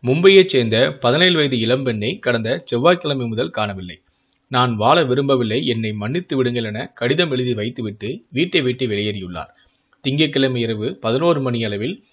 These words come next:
இளம்பெண் தன்னுடைய அறையில் படித்துக் கொண்டிருப்பதை அவரது சகோதரர் பார்த்துள்ளார். காலை மூணு முப்பது மணி அளவில் சிறுமி தந்தை எழுந்து பார்த்தபோது அவரை காணவில்லை.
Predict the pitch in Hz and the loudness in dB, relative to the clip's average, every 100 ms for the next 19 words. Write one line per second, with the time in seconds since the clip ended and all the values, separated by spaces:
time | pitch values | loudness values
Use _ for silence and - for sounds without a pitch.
0 | _ _ 123 160 143 123 180 117 117 117 | _ _ -2 0 0 -2 -2 -6 -2 -2
1 | 101 110 135 156 190 113 160 175 156 131 | 0 0 0 -2 -2 -4 -4 -4 -2 -2
2 | 120 110 110 170 101 110 110 107 - 113 | -2 -4 -6 -6 -4 -4 -4 -6 -4 2
3 | 156 131 156 107 101 92 90 - _ _ | 2 2 -2 -4 -6 -10 -16 -18 _ _
4 | _ _ _ - 131 123 131 110 123 185 | _ _ _ 2 4 4 0 -6 0 2
5 | 175 143 143 131 110 123 123 104 104 - | 2 2 0 0 0 -2 -2 -2 -6 -8
6 | _ _ _ - - 156 151 139 - - | _ _ _ -10 -4 -2 -2 -4 -6 -4
7 | 120 170 165 139 131 127 110 131 120 110 | 0 4 4 4 0 -2 -2 -2 -6 -6
8 | 110 151 - 110 120 139 104 98 92 82 | -6 -6 -4 -2 -2 -2 -4 -6 -10 -12